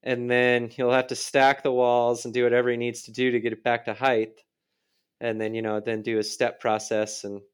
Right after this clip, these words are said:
and cut. Um, but yeah, no, it's, it's pretty straightforward, really. I mean, it's a, it's a huge project and a lot of work. I mean, we put in a lot of long nights, but, um, yeah, it's pretty straightforward as far as, like,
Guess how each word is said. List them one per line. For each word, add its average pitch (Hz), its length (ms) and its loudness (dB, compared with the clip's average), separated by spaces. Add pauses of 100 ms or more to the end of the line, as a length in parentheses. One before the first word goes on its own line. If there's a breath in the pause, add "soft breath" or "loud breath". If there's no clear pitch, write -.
(120)
and 101 220 -12
cut. 123 360 -2 (1080)
Um, 107 520 -6 (1080)
but 135 140 2
yeah, 151 300 6
no, 147 240 2
it's, - 440 -6 (480)
it's 147 140 -6
pretty 285 300 -4
straightforward, 175 680 2
really. 131 320 6
I 127 40 0
mean, 123 380 -4 (840)
it's - 180 -6
a, 147 120 2
it's 147 140 0
a 143 40 0
huge 208 320 -2
project 139 560 4 (100)
and 127 280 -8
a 131 60 -10
lot 139 220 2
of 123 80 2
work. 135 320 2
I 139 60 -2
mean, 127 140 -4
we 127 60 -6
put 143 180 -2
in 139 100 -2
a 131 40 -6
lot 135 240 0
of 127 60 0
long 127 260 -4
nights, 127 460 -4
but, - 280 -6 (580)
um, 110 480 -6
yeah, 143 220 2
it's 123 120 -4
pretty 196 260 -4
straightforward 151 680 0
as 117 120 -8
far 127 300 0
as, - 420 -4
like, 117 220 -6